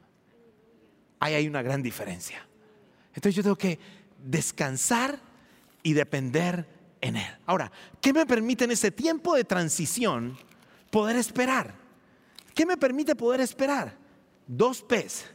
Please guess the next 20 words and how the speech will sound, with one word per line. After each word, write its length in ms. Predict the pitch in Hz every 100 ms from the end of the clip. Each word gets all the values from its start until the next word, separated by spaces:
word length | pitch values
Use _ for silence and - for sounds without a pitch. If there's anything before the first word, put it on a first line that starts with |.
| - _ _ _
Su 260 | - - 202
presencia 760 | 196 165 254 320 311 320 302 302
es 160 | - 180
personal. 560 | 214 180 196 135 87 - _ _ _ _ _ _ _ _ _ _ _ _ _ _ _ _ _ _
Su 260 | - - 330
presencia 720 | 339 302 330 339 330 359 339 - - _ _ _ _ _ _ -
es 180 | 220
personal. 520 | - 220 220 202 113 92 - - _ _ _ _ _ _
Mire 160 | 165 226
lo 80 | 202
que 80 |
dice 120 | 208 208
el 60 |
versículo 380 | 196 170 208 196
cinco. 400 | 180 180 120 98 - - _ _ -
"Nadie 480 | 139 226 254 262 254
te 160 | 247
podrá 320 | 190 208 175
hacer 240 | 190 226 202
frente 560 | 220 214 135 135 104